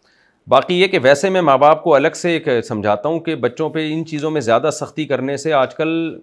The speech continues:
ख़तरा ज़्यादा होता है कि छुप छुप के देखना शुरू कर देते हैं। तो अपनी मौजूदगी में ही बच्चों को इन जदीद चीज़ों से मुतारिफ़ करवा देना चाहिए अपनी मौजूदगी में ही। और उन पे इस तरह की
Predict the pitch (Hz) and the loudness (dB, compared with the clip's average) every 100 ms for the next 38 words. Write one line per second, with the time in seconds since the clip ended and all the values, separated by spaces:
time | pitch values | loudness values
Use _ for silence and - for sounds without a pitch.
0 | _ - 151 165 131 127 139 127 - 143 | _ -8 -2 0 0 0 2 0 0 -4
1 | 160 156 139 123 - 160 131 120 123 120 | -6 -8 -8 -8 -6 -2 -2 -2 -6 -6
2 | 113 104 95 98 165 180 - - 202 190 | -4 -4 -4 -6 -6 -6 -4 -2 -2 0
3 | 156 160 165 208 208 190 143 170 165 180 | 0 0 -2 -2 -2 -2 -4 -4 -4 -2
4 | 180 147 127 131 170 - 131 139 180 170 | -4 -2 -4 -4 -6 -6 -6 -6 -6 -6
5 | 135 123 139 139 107 104 95 87 82 73 | -2 0 0 -2 -2 -2 -4 -8 -12 -16
6 | 71 64 _ _ _ _ _ _ _ _ | -18 -20 _ _ _ _ _ _ _ _
7 | _ _ _ - 151 175 156 123 123 104 | _ _ _ 0 2 2 2 0 -2 -4
8 | 90 67 - _ _ - 147 - - - | -8 -10 -16 _ _ 0 0 0 -10 -8
9 | 156 156 185 165 - 170 170 190 180 170 | -6 -2 -2 0 -2 -2 -2 -4 -8 -10